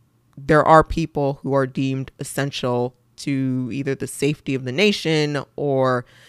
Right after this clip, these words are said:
just for operating the federal government. Now, <laughs> this will go down a,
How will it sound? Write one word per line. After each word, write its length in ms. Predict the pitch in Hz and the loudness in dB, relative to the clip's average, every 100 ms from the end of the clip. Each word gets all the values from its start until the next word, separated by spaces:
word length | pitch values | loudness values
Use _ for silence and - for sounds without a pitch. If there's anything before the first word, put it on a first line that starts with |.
| - | -20
just 280 | - 156 - | -8 -6 -8
for 480 | - - 147 135 131 - | -10 0 2 4 2 4
operating 1000 | 127 - 131 135 131 127 127 127 123 185 | 2 2 -2 0 0 -2 -2 -4 -8 -12
the 80 | 170 | -8
federal 260 | 135 127 120 | -4 -2 -2
government. 500 | 117 - - - - | -4 -6 -16 -16 -12
Now, 240 | 123 113 127 - | -8 -6 -8 -14
<laughs> 200 | - - | -20 -4
this 200 | - - | -2 0
will 160 | 190 190 | 2 4
go 200 | 190 185 | 6 6
down 420 | 175 160 151 151 - - - | 6 4 4 0 -8 -12 -2
a, 200 | 156 | -2